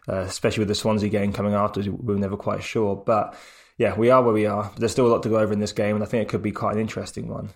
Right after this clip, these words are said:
Um, so Brentford obviously looking in quite good form coming into this one off the back of that, uh, that win at Bournemouth. I thought it was a really impressive result in the end.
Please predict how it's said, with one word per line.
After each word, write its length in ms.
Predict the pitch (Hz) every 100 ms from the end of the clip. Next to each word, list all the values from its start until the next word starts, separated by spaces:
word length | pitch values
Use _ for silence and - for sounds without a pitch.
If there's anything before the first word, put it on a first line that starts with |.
| -
Um, 500 | 107 101 98 98 98 _ _ _ - - -
so 260 | - - 131
Brentford 440 | - 147 139 113
obviously 300 | 117 110 120
looking 240 | 113 113
in 60 | 110
quite 200 | 101 110
good 120 | 104
form 260 | - 120 113
coming 180 | 104 101
into 120 | 98
this 180 | 101 -
one 240 | 104 101
off 160 | 107 -
the 60 |
back 220 | 110 101
of 100 | 101
that, 280 | 107 104 -
uh, 180 | - 104
that 120 | 101
win 140 | - 104
at 100 | 101
Bournemouth. 300 | 113 107 98
I 60 |
thought 140 | - 110
it 20 |
was 80 | 104
a 40 |
really 160 | 104 104
impressive 440 | 101 - 101 98
result 340 | 98 98 107 104
in 80 |
the 80 | 101
end. 240 | 98 104